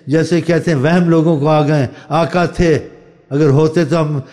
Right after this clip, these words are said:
س-، بات مانتے، سب کچھ ہوتا، اب کیا کریں؟ نہیں وہ تھے، نہیں وہ ہر وقت ہیں۔ جب قیامت تک کہ رسول موجود ہیں، وہ ہیں تو کہتے ہیں ساری کائنات کو قیامت تک کیسے دیکھتا ہوں، جیسی میری ہتھیلی ہے۔ ہاں، حاضر ناظر نہ کہو،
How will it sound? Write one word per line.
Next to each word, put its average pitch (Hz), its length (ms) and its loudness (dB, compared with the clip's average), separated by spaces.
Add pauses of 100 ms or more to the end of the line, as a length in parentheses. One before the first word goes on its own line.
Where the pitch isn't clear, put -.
(160)
س-، - 100 -10
بات 147 420 -2
مانتے، 151 360 -4
سب 147 220 -4
کچھ 143 200 -4
ہوتا، 135 220 0
اب 127 180 -6
کیا 135 160 0
کریں؟ 104 360 -10
نہیں 175 300 0
وہ 180 240 4
تھے، 175 320 2
نہیں 196 180 2
وہ 190 160 2
ہر 170 120 2
وقت 180 380 0
ہیں۔ 123 280 -10 (840)
جب 135 180 0
قیامت 175 400 0
تک 185 180 -2
کہ 185 60 0
رسول 175 480 2
موجود 143 500 0
ہیں، 95 160 -12 (1120)
وہ 135 300 2
ہیں 202 220 0
تو 208 100 2
کہتے 185 300 0
ہیں 165 80 0
ساری 170 320 0
کائنات 160 440 0
کو 151 80 -2 (100)
قیامت 156 340 0
تک 160 180 -4
کیسے 147 320 -2
دیکھتا 139 260 -4
ہوں، 143 80 -6
جیسی 135 260 -6
میری 123 280 -6
ہتھیلی 107 460 -12
ہے۔ - 40 -20 (360)
ہاں، 120 60 -2
حاضر 139 360 0
ناظر 156 340 0
نہ 151 120 -2 (160)
کہو، 165 120 -2